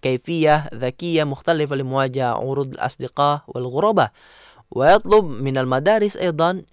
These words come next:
إدارة التجار في المدرسة. النقطة هي إغلاق جميع الثغرات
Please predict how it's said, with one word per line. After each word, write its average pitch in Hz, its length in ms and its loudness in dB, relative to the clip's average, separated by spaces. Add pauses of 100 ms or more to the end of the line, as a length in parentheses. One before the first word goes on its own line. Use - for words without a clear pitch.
(460)
إدارة 175 600 2
التجار 156 1000 0
في 147 120 -6
المدرسة. 127 640 -2 (560)
النقطة 170 400 -2
هي 151 640 0 (600)
إغلاق 170 560 4
جميع 135 460 -2 (120)
الثغرات 123 600 -2